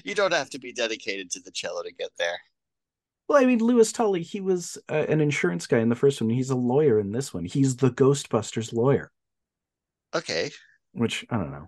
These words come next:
Speaker 2: whatever. Yeah, Rick Moranis' character, by the way. Uh, he's actually pretty funny in this,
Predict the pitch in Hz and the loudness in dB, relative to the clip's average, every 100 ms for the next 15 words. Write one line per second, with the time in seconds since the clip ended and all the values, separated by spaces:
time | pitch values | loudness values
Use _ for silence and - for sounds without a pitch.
0 | _ 123 80 - 107 113 139 123 110 92 | _ -8 -4 0 0 4 4 4 2 0
1 | 92 - - 69 - 73 69 73 73 - | -4 -10 -10 -12 -10 -12 -10 -12 -14 -18
2 | - - - - - 107 98 90 82 - | -20 -20 -20 -8 -2 0 0 -2 -4 -8
3 | - - - 135 277 254 170 - 127 - | -14 -8 -4 4 6 8 6 4 0 0
4 | 90 - 87 80 82 73 71 - | -4 -6 -8 -8 -10 -10 -12 -14